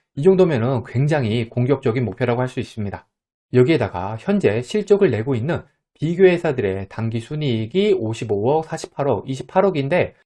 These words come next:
루닛 같은 경우에는 목표 실적이 오백팔십삼억으로 열 배 이상 높은 금액을 예상 실적으로 잡았습니다.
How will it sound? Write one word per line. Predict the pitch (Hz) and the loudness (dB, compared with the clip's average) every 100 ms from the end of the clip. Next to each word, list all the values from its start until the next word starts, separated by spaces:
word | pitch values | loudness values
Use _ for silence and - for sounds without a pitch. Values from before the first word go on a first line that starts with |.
| _ 131 | _ 0
루닛 | 185 190 | 2 2
같은 | 185 165 | -2 -2
경우에는 | 147 127 131 135 | -2 0 -2 -4
목표 | 107 - | -4 -4
실적이 | 165 156 110 120 117 | -6 -4 -4 -2 -2
오백팔십삼억으로 | 113 123 139 - 160 - - - 202 190 123 147 - _ - | -2 0 0 -2 -12 -12 -12 -2 0 2 2 0 -2 _ 0
열 | 123 180 | 4 6
배 | 214 | 4
이상 | 190 156 | 4 2
높은 | 117 113 151 | -2 -4 -6
금액을 | - 113 127 151 101 | -2 -2 0 0 0
예상 | 104 143 135 | -2 -2 -2
실적으로 | 160 147 104 120 | -4 -4 -2 -2
잡았습니다. | 143 107 101 101 92 - | -2 -2 -4 -6 -6 -8